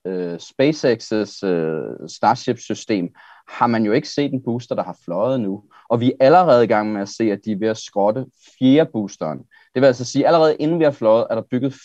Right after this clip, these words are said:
fire af de store boosters, og vi er op nu i Starship nummer enogtyve, og det er før, vi har haft en reel stor mission. Og det viser jo noget om, hvordan man hele tiden bygger lidt, prøver lidt, bygger lidt, prøver lidt.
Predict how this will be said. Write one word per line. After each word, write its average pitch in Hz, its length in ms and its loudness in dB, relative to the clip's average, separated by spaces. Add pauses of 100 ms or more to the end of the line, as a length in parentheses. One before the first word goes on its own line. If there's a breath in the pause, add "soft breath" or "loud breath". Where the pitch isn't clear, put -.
fire 147 280 0
af 117 60 -2
de 107 140 -8
store 98 260 -6
boosters, 95 480 -10
og 104 100 -10
vi 110 100 -2
er - 80 -4
op 131 220 0
nu 127 220 -2
i - 40 -10
Starship 107 520 -4
nummer 104 300 -6
enogtyve, 104 540 -6
og - 300 -10
det 135 40 -2
er 127 40 -8
før, 147 160 4
vi 135 80 2
har 123 60 0
haft 113 280 -8
en 120 120 -10
reel 131 340 -4
stor 95 260 -6
mission. 101 380 -10 (340 soft breath)
Og 127 100 0
det 147 140 2
viser 175 280 0
jo 139 80 2
noget 120 280 2
om, 110 120 2
hvordan 110 220 0
man 120 160 -2
hele 147 160 0
tiden 117 300 -4
bygger 160 240 6
lidt, 123 260 2 (100)
prøver 113 320 2
lidt, 87 200 -4 (120)
bygger 147 240 4
lidt, 127 200 0 (100)
prøver 107 280 -2
lidt. 92 180 -6